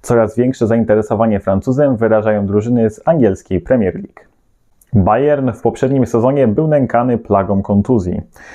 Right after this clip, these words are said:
W tych rozgrywkach do gry powrócą jeszcze między innymi Alphonso Davies czy Jamal Musiala.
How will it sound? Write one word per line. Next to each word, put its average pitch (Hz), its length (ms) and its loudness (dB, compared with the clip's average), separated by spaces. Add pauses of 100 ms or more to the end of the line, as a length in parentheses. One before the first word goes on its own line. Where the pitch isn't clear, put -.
(280)
W - 80 -14
tych 117 160 0
rozgrywkach 117 760 0
do 107 100 2
gry 110 220 0
powrócą 117 440 0
jeszcze 113 380 0
między 120 340 0
innymi 117 400 2
Alphonso 117 480 0
Davies 131 540 -2
czy 165 320 0
Jamal 101 280 2
Musiala. 104 600 -2